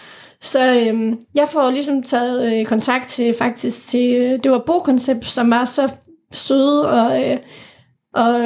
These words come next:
øh, godt kunne se, at det der var en god showcase, så de vil faktisk gerne låne mig de her møbler, mod at jeg så selvfølgelig står for at sætte det op, og de kommer så op med nogle møbler, og de bliver samlet, og jeg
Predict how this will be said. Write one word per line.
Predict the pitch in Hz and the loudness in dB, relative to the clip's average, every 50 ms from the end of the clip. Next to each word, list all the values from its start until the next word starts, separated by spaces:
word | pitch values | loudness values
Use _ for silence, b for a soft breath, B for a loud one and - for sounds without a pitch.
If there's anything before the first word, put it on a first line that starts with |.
| 233 | 0
øh, | 233 233 | 0 2
godt | 247 269 254 | 0 0 0
kunne | - 285 254 | 0 -2 0
se, | - 294 | 2 2
at | 269 254 247 | 0 0 0
det | 254 | -2
der | 233 247 240 | -2 0 0
var | 226 220 | 0 -2
en | 226 226 | -4 -2
god | 226 269 269 226 | -2 -4 -4 -4
showcase, | - - 254 254 254 254 262 247 247 233 - | -2 0 0 0 0 0 0 0 0 0 -2
så | 277 | -6
de | 233 - 285 | -2 -2 0
vil | 269 285 294 | 0 0 0
faktisk | - 339 - - - 262 240 - | 0 -2 -4 -2 -2 -4 -4 -2
gerne | - 254 254 262 285 294 294 277 247 | 0 0 2 2 2 2 2 2 2
låne | 247 247 262 302 339 339 | 2 2 2 2 2 0
mig | 311 220 220 208 - _ _ _ _ _ _ - | -2 -2 -2 -4 -8 _ _ _ _ _ _ -4
de | 269 254 | -2 0
her | 226 269 262 | 2 2 4
møbler, | 247 262 277 277 233 233 214 226 - _ _ _ B B B B B B B B 262 | 4 4 2 2 -2 -6 -8 -10 -10 _ _ _ B B B B B B B B 2
mod | 254 269 254 240 | 4 4 4 2
at | 226 208 | 0 0
jeg | 240 233 240 | -2 -2 -2
så | 240 269 226 | -4 -6 -8
selvfølgelig | 233 226 247 277 247 247 220 | -8 -6 -4 -2 -2 -2 0
står | - 254 247 | 0 0 0
for | 240 247 269 | 0 0 -2
at | - | -2
sætte | - 233 208 208 | -2 -2 -2 0
det | 240 247 277 | 2 2 2
op, | 294 - - _ - - | 0 -2 -6 _ -6 -4
og | 254 214 | -2 -2
de | 285 | 0
kommer | - 320 277 262 254 247 | 0 0 2 2 2 2
så | 247 277 262 | 2 0 0
op | 262 | 2
med | 269 262 | 2 2
nogle | 240 220 226 240 | 2 2 2 2
møbler, | 277 311 311 254 262 233 247 | 2 2 2 0 -2 -2 -4
og | 233 | -4
de | 233 233 | -8 -8
bliver | - 254 226 214 | -4 -2 -2 -2
samlet, | - - - - 240 254 269 285 302 311 302 302 311 - | -2 -2 -2 0 0 2 2 2 2 2 0 0 -2 -2
og | - 233 240 240 233 233 b b b b b b b b b b b - | -2 -2 -2 -2 -2 -6 b b b b b b b b b b b -2
jeg | 240 | 0